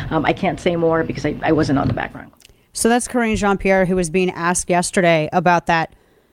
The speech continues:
Speaker 2: the disinformation task force. Well, they call, it's the Disinformation Governance Board.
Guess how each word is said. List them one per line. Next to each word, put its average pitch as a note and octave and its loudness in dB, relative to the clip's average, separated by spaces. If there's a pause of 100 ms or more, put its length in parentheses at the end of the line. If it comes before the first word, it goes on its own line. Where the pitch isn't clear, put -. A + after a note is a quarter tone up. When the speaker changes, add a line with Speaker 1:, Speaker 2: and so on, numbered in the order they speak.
(640)
Speaker 2:
the F3 2
disinformation G3+ 2
task G#3+ 2
force. A3 2 (120)
Well, G3+ 4
they G3+ 2
call, A3 2
it's G3+ -4
the G#3 0
Disinformation G3 0
Governance F3 2
Board. D3+ 0